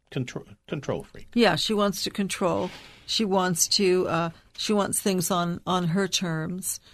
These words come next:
Speaker 2: and she's been able to get away with that for a long time.
Speaker 1: Right. The youngest son is named William Goldacre, and, uh, he has a girlfriend named Lily Foster, who's a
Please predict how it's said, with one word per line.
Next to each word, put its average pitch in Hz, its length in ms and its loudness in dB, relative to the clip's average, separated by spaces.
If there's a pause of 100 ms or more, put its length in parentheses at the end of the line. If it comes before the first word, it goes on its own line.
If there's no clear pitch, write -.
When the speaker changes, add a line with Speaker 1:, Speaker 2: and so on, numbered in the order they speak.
(260)
Speaker 2:
and 185 160 2
she's 190 240 2
been 185 160 -2
able 175 240 -2
to 165 400 0
get 170 200 0
away 175 280 2
with 160 180 -4
that - 220 -6
for 165 120 -6
a 156 60 -2
long 143 240 -4
time. 165 420 -6 (120)
Speaker 1:
Right. 87 220 -8 (580)
The 127 100 2
youngest 175 380 2
son 127 200 -2
is 104 140 -6
named 101 280 -4
William 107 240 -4
Goldacre, 90 640 -10
and, 98 360 -10 (140)
uh, 90 280 -10
he 131 300 -6
has 123 180 -4
a 101 60 -6
girlfriend 101 540 -6
named 92 220 -6
Lily 92 240 -8
Foster, 104 600 -8
who's 90 260 -10
a 87 200 -10